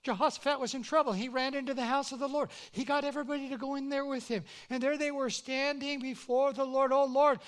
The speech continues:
we need to hear you." And all of a sudden, the word of the Lord comes. "Thus says the Lord, do not be afraid. Stand still and watch what I can do."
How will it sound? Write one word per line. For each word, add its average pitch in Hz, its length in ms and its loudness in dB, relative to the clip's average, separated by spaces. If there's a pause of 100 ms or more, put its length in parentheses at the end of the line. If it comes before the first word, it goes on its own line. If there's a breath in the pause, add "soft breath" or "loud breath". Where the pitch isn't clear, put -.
(120)
we 262 120 -4
need 269 180 -4
to 233 100 0
hear 285 240 -2
you." 247 160 0
And 220 80 0
all 294 160 6
of 262 80 2
a 240 60 -2
sudden, 269 360 0
the 202 60 -2
word 240 220 -2
of 240 80 -4
the 202 100 0
Lord 240 300 0
comes. 247 500 -2 (240 loud breath)
"Thus 190 480 0 (200 loud breath)
says 240 420 2
the 226 280 0
Lord, 240 440 4 (200 loud breath)
do 156 120 -8
not 277 320 2
be 262 160 0
afraid. 170 580 -2 (200 loud breath)
Stand 311 480 0
still 269 520 0 (200 loud breath)
and 247 200 -2
watch 311 360 2
what 285 160 2
I 262 100 2
can 247 180 -6
do." 208 220 0